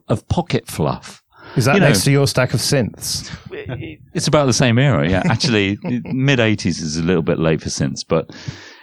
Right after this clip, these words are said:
Speaker 1: it was amazing. It's, it's, it's, it's a real thing, and it's, it's a craft, and it's an artwork, and that's what gaming is, and I think should be.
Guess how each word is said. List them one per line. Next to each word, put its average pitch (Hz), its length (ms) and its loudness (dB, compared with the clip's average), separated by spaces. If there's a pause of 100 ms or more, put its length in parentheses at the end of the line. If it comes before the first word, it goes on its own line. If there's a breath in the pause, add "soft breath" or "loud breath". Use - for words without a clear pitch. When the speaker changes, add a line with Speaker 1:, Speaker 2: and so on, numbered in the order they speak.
Speaker 1:
it 147 100 2
was 139 120 0
amazing. 156 600 4
It's, - 240 -4
it's, - 220 -2
it's, - 320 -4
it's - 220 0
a 131 80 4
real 135 320 2
thing, 120 360 0
and 85 160 2
it's, 87 180 -4
it's - 220 -4
a 113 60 2
craft, - 600 -4
and 82 140 0
it's - 120 -6
an 98 60 2
artwork, 78 500 0
and 113 100 0
that's 139 220 -2
what 143 180 -2
gaming 117 460 2
is, 120 340 2
and 80 120 2
I 85 60 0
think 117 220 0
should - 300 -2
be. 67 300 -4